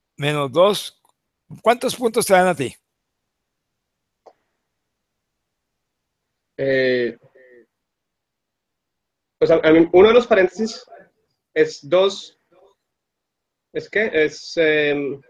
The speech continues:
Speaker 2: a mí me dieron menos, pues, menos dos y cuatro. Esos dos que
Speaker 1: No,
Speaker 2: te dieron
Speaker 1: pero
Speaker 2: a ti,
Speaker 1: ¿quién me
Speaker 2: menos dos, el do-, las dos Ys que tú tienes ahí, yo las tengo.
Speaker 1: Ah, ahí
Speaker 2: Las
Speaker 1: están,
Speaker 2: dos.
Speaker 1: esas son. Lo que,
Speaker 2: Exacto.
Speaker 1: claro.
Speaker 2: Pero el
Speaker 1: Y esa
Speaker 2: libro
Speaker 1: es la
Speaker 2: las tiene,
Speaker 1: respuesta.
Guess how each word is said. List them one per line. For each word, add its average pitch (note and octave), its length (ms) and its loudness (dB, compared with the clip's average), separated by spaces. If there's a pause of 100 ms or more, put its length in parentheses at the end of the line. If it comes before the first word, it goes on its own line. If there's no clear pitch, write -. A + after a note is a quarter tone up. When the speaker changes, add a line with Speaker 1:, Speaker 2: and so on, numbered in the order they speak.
(180)
Speaker 2:
a D3+ 80 -2
mí E3+ 60 8
me G#3+ 100 8
dieron A3+ 320 6
menos, F#3 360 2
pues, D3 220 -8
menos D3 220 -10
dos D3+ 160 -8
y F3+ 80 -12
cuatro. - 400 -14 (440)
Esos D3 160 -12
dos F#3 200 -2
que - 80 -6
Speaker 1:
No, C3+ 60 -6
Speaker 2:
te F3 60 2
dieron D3 200 2
Speaker 1:
pero D3+ 60 0
Speaker 2:
a - 20 0
ti, E3 120 -2
Speaker 1:
¿quién - 40 -6
me D#3 160 0
Speaker 2:
menos C3+ 160 -2
dos, F3+ 160 4
el F3 200 2
do-, F3 140 4
las E3 200 6
dos F#3+ 200 4
Ys A3+ 140 6
que A3+ 100 -2
tú - 120 -6
tienes A3 280 0
ahí, F3+ 180 0
yo G3 80 -2
las E3+ 160 -6
tengo. - 460 -6
Speaker 1:
Ah, G3+ 200 2 (420)
ahí E3+ 140 4
Speaker 2:
Las F#3 120 2
Speaker 1:
están, F3 180 6
Speaker 2:
dos. D#3 40 0
Speaker 1:
esas E3+ 180 2
son. G3 200 -2 (160)
Lo D#3 120 -6
que, - 120 -20
Speaker 2:
Exacto. - 640 -20
Speaker 1:
claro. D#3+ 500 2 (540)
Speaker 2:
Pero D#3 120 2
el E3 120 6
Speaker 1:
Y F#3+ 60 6
esa F#3+ 100 6
Speaker 2:
libro - 0 -
Speaker 1:
es G#3+ 40 6
la A3+ 140 4
Speaker 2:
las G#3+ 80 0
tiene, F3+ 160 2
Speaker 1:
respuesta. - 260 -4